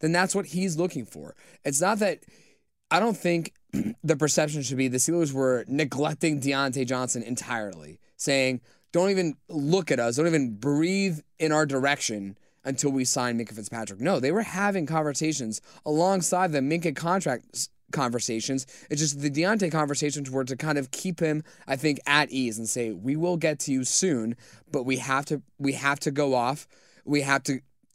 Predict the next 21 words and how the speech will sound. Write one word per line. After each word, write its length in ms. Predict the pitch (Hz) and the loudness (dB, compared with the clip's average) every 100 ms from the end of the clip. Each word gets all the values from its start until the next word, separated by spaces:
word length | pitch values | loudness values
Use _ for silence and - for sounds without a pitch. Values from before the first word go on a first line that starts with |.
| _ - | _ -2
go 160 | 147 147 | 0 4
after 460 | 143 160 160 123 | 6 4 4 0
this 200 | 123 131 | 2 0
one 240 | 127 135 147 | 2 2 2
contract 440 | 156 147 143 131 | 2 2 2 -2
before 240 | 127 143 147 | -2 0 0
we 100 | 151 | 2
get 160 | 160 | 0
to 80 | 175 | 0
yours." 240 | 202 139 127 | 0 0 -2
And 80 | |
I 40 | 127 | -2
think 180 | 143 120 | -2 0
now 260 | 123 147 | 0 2
that 100 | 170 | 2
they've 200 | 180 175 | 0 0
done 260 | 123 90 95 | -2 -4 -4
that, 240 | 117 143 - - _ | -4 -6 -8 -20 _
now 140 | 120 120 | -2 0
that 140 | 147 | 2
they've 220 | 151 139 | 0 -2